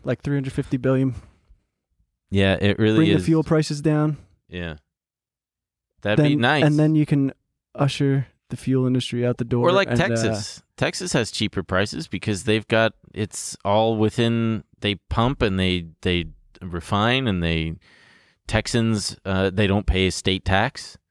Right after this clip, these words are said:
Speaker 2: Come on, man. Get your shit together, California. Get your shit together,
Speaker 1: <clears throat>
Speaker 2: America. This
Speaker 1: Right,
Speaker 2: place.
Speaker 1: Joe Biden in the sh-, like, in the short term, he could, uh,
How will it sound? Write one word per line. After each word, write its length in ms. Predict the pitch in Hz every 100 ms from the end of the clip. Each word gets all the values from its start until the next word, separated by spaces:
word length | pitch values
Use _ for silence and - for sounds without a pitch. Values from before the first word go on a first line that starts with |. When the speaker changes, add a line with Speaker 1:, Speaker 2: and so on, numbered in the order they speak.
| _ _ _ _ _ _ _ _ _ - _
Speaker 2:
Come 240 | - 143 143
on, 340 | 147 117 69
man. 200 | 78 92
Get 220 | 135 -
your 100 | 175
shit 260 | - - -
together, 400 | 101 92 110 104
California. 500 | - 85 80 92 101
Get 220 | - 175
your 80 | 185
shit 260 | - 160 -
together, 420 | 110 98 117 117
Speaker 1:
<clears throat> 60 | 95
Speaker 2:
America. 680 | 90 98 117 113 - 80 - _ - - - -
This 140 | 170
Speaker 1:
Right, 120 | 226
Speaker 2:
place. 140 | 226 208
Speaker 1:
Joe 80 |
Biden 440 | - 233 262 254 214
in 200 | 202 214
the 80 | 185
sh-, 120 | -
like, 220 | 180 175 - -
in 240 | - 214 277
the 80 | 190
short 260 | 190 233
term, 240 | - 143 143
he 100 | 160
could, 420 | 160 180 160 -
uh, 520 | 143 135 127 120 113